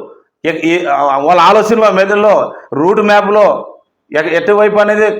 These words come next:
కన్ఫ్యూజన్లు అయ్యి ఏం జరుగుతుందని రి-, నిమజ్జనం రోజు ఈ అందరూ ప్రజలు ఆ రూట్ మ్యాప్ వైపే ఆలోచిస్తుంటారు. ఆలోచించినప్పుడు అది రెండు వైపులా ఏదన్నా జరిగినా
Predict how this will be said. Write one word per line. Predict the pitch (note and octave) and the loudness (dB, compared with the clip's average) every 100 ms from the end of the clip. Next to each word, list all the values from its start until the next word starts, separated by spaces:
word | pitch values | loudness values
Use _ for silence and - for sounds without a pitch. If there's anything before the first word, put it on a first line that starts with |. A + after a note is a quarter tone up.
| F3 | -2
కన్ఫ్యూజన్లు | F#3+ F#3 A3 G#3 G#3 | -2 -2 -2 0 2
అయ్యి | G3+ G3 B2 - - _ - | 2 2 -2 -12 -20 _ -4
ఏం | C#3+ G#3+ | -2 0
జరుగుతుందని | F#3 G#3 G#3 G#3 G#3 G#3+ F3+ - - - - | 0 0 0 2 2 0 -4 -6 -14 -20 -6
రి-, | E3 D#3+ | -2 0
నిమజ్జనం | F3 G3 G#3 G#3+ G#3+ | 0 0 0 0 2
రోజు | A3 G#3 D3+ C#3+ | 2 2 0 0
ఈ | D#3 D#3 C#3 C#3+ | 0 0 0 -2
అందరూ | E3+ G3 F3+ F3 | 0 -2 -2 -2
ప్రజలు | F#3 A#3 A3 D#3+ - - - E3+ | 0 2 2 -2 -6 -8 0 2
ఆ | F#3 D#3+ D3+ | 2 0 0
రూట్ | F3+ G#3+ | 0 2
మ్యాప్ | G#3+ F#3 G#3+ | 2 2 0
వైపే | G3 A3 G3+ | 2 2 4
ఆలోచిస్తుంటారు. | G3+ G3 G3+ F3 D3 A#2 - - _ _ _ _ _ _ - | 2 0 -2 -2 -2 -4 -12 -20 _ _ _ _ _ _ 0
ఆలోచించినప్పుడు | E3+ A#3+ A3 A3+ G#3 G#3+ G#3 G#3 | 2 2 2 -2 -2 -2 0 2
అది | G#3 F#3+ F#3 F3 | 0 2 0 0
రెండు | G#3+ | 0
వైపులా | A3 A3 G#3+ G3+ F#3 - - - F#3 | 0 0 2 2 0 -6 -12 -4 0
ఏదన్నా | G#3+ A3 D3+ | 2 0 0
జరిగినా | F#3 G3+ A3+ | 0 0 2